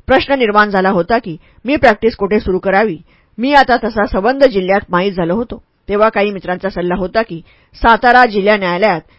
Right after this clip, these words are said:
वकिलीचा व्यवसाय सुरू करावा, पण माझे मन मला सांगत होते की इतक्या गंभीरपणाने वकिली करण्याकरता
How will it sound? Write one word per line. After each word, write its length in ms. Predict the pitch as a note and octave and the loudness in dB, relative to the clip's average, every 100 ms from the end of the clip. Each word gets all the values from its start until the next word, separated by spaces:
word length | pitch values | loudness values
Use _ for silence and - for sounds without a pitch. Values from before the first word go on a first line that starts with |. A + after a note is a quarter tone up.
| _ | _
वकिलीचा 440 | G#3+ A3 C#4+ C4+ C#4+ | -6 -2 -2 2 4
व्यवसाय 320 | G#3 F#3+ G3+ | 2 0 -2
सुरू 200 | G3+ F#3+ | -2 -4
करावा, 340 | G3+ G#3+ A3+ G3 _ - | -2 -4 -4 -8 _ -2
पण 240 | F#3+ F#3 - | 0 -2 -10
माझे 300 | G3+ F#3 G#3+ | -4 -2 0
मन 140 | C4 C#4 | 0 0
मला 200 | B3 A#3 | 2 2
सांगत 280 | G3 G3 G3+ | 0 -4 -4
होते 220 | G#3+ A3 | -2 -4
की 160 | - E3 _ _ - | -4 -12 _ _ -12
इतक्या 300 | D#3+ B3 A3+ | -4 2 2
गंभीरपणाने 640 | F#3+ F#3+ C4 A#3+ G#3+ G#3+ | 2 0 -2 -2 -2 -2
वकिली 320 | G3 F#3+ G#3 | -4 -2 -2
करण्याकरता 580 | G3+ E3+ F3+ G#3+ A3 | -2 -6 -4 -4 -4